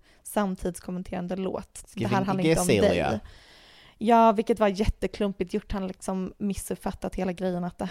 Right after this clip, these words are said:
Speaker 1: <laughs> det, det här är inte the time and place for men like you to
Speaker 2: Nej.
Speaker 1: get a platform and liksom uttrycka dina tankar och åsikter och känslor.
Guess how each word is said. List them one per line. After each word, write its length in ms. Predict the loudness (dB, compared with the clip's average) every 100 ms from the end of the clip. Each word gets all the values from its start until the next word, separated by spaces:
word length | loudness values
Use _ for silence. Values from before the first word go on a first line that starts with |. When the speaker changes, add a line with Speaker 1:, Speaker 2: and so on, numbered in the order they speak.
| -6
Speaker 1:
<laughs> 60 | -6
det, 140 | -4 -4
det 160 | -2 -2
här 180 | 0 0
är 40 |
inte 280 | -2 -2 -6
the 100 | -6
time 360 | -4 -4 -4 -6
and 60 |
place 460 | -4 -2 -2 -4 -8
for 420 | -2 0 0 -2 -8 -20 _
men 260 | 0 0
like 300 | 0 -2 -2
you 320 | 0 2 0 -2
to 120 | -6 -4
Speaker 2:
Nej. 380 | -2 -2 0 2
Speaker 1:
get 100 | 2
a 60 | 2
platform 580 | 0 -2 0 0 0 -2
and 300 | -4 -6 -10 -18 -20 -20 -20 -6
liksom 440 | -4 -2 -2 -4 0
uttrycka 800 | 0 0 -4 -6 0 0 0 -2 -8 -18 -18 -14 -14 -8
dina 360 | -2 2 2 0
tankar 380 | -2 -2 -2
och 120 | -2 -2
åsikter 280 | -4 -4
och 40 | -4
känslor. 360 | -4 -2 -4